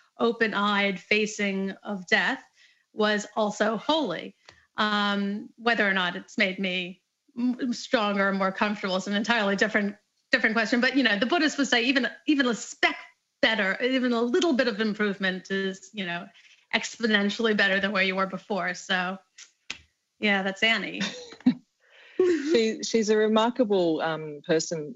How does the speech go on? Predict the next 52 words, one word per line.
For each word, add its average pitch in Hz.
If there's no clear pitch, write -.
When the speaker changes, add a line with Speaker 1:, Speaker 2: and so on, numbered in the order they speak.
Speaker 2:
to 170
meet. 156
And 170
I, 180
it's 185
interesting 202
that 160
you 165
use 156
the 156
term 143
rational 143
as 143
well, 143
this, -
this 160
idea 143
that 131
by, 139
by 143
hearing 156
her 151
story 143
and 143
being 160
with 160
her, 143
that 156
there 156
is 180
that 156
rationality 147
to 180
it. 156
But 170
as 180
we 185
were 165
saying 160
before, 156
this, -
by 170
hearing 190
other 190
people's 160
stories 147
as 151
well, 165
they 160
start 196
to 196
be-, -